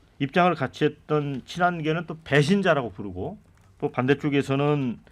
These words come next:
어, 상대 쪽을, 어, 탄핵을 불러온 진범이라고 부르고 이거 어떻게 될까요?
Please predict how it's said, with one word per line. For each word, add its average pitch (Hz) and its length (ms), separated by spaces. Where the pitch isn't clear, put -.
어, 110 460
상대 170 380
쪽을, 156 720
어, 113 460
탄핵을 214 380
불러온 147 300
진범이라고 160 680
부르고 82 400
이거 143 200
어떻게 107 260
될까요? 107 460